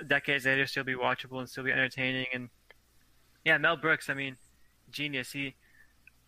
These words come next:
he did so much stuff, and we mentioned him at the beginning of, on Elephant Man, and whether it's on Comedy Here or Elephant Man There, like, he was involved in a lot of stuff, and I think he is overlooked often as one of, like, the all-time greats in terms of directors and filmmakers. So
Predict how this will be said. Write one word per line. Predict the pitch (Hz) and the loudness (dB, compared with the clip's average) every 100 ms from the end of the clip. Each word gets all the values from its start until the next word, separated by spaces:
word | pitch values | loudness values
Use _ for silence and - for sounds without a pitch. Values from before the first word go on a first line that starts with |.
| - | -10
he | 156 | -4
did | 156 151 | 0 0
so | - 160 | 0 2
much | 156 | 2
stuff, | - 147 147 | 2 0 0
and | 143 139 - - - | -2 -6 -14 -10 -2
we | 147 | 2
mentioned | 156 151 147 | 2 0 -2
him | |
at | 147 | -2
the | |
beginning | 131 139 143 131 | 0 2 2 0
of, | 135 - | -6 -2
on | 147 135 | 2 4
Elephant | 139 143 139 - | 4 2 -2 -4
Man, | 131 127 131 | 0 0 0
and | 131 127 - - - _ _ _ | -8 -10 -14 -20 -20 _ _ _
whether | 139 143 147 147 | 0 2 4 4
it's | 143 151 | 4 2
on | 143 139 | 2 2
Comedy | 147 151 147 143 | 0 2 0 -2
Here | 151 156 151 | 2 6 8
or | 143 143 | 6 4
Elephant | 143 147 - 143 | 0 -2 -2 -2
Man | 139 | 0
There, | 139 143 | 2 2
like, | 139 135 | 2 0
he | - 135 135 - _ _ - | -6 -12 -12 -14 _ _ -12
was | 147 139 | -8 -4
involved | 131 143 143 | 0 2 2
in | |
a | 135 | 2
lot | 139 | 2
of | 135 | 2
stuff, | 147 143 - - _ _ _ | 0 0 -2 -16 _ _ _
and | 135 131 | -4 -2
I | |
think | - 143 | -2 -6
he | 139 139 | -6 -4
is | 135 131 | -4 -4
overlooked | 143 131 135 135 139 | -2 -4 -2 -2 2
often | 131 - 131 | 0 0 -8
as | 123 | -6
one | 127 131 | -2 0
of, | 127 | 2
like, | 127 120 | 2 2
the | 123 120 - - - _ | 2 2 -2 -20 -20 _
all-time | 139 139 143 135 | 4 4 2 0
greats | 127 131 131 | 2 2 2
in | 131 | -6
terms | - 127 123 | -8 -8 -8
of | |
directors | 123 127 123 131 123 | 0 2 2 -2 -8
and | 123 | -10
filmmakers. | 131 127 123 127 123 | -8 -2 -2 -2 -4
So | - 123 | 0 0